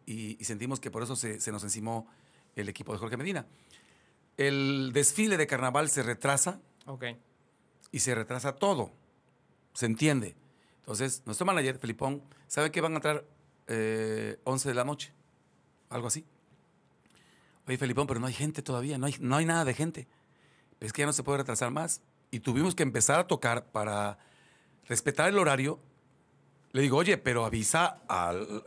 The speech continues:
Speaker 1: al otro grupo que está retrasando todo, porque si no, si nos dijeron que a las de diez a doce y entramos a las once, tenemos que terminar a la una". Es
Speaker 2: Claro.
Speaker 1: lógico.
Speaker 2: Claro.
Speaker 1: "Pero también avísanos si nos van a cortar a las doce, porque puede pasar". O sea,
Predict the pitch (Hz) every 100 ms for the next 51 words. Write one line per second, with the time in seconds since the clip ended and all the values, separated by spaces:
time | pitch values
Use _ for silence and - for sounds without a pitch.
0 | - 104 123 175 151 147 202 196 120 -
1 | 123 156 175 147 165 151 156 180 160 143
2 | 123 135 185 - - - - - - -
3 | - 135 135 143 220 233 214 180 160 170
4 | 185 160 151 147 101 - 113 160 160 135
5 | 120 143 175 214 208 - 123 151 180 156
6 | 139 151 143 240 220 113 - _ _ _
7 | _ - 120 190 208 208 120 - _ -
8 | 127 123 104 _ _ _ - 131 123 127
9 | 135 190 185 190 185 170 175 - _ -
10 | 131 123 104 151 139 - 107 147 131 101
11 | 98 160 202 208 - _ _ _ _ _
12 | _ _ _ _ 123 - - 131 180 190
13 | - 135 151 - _ _ _ - 160 151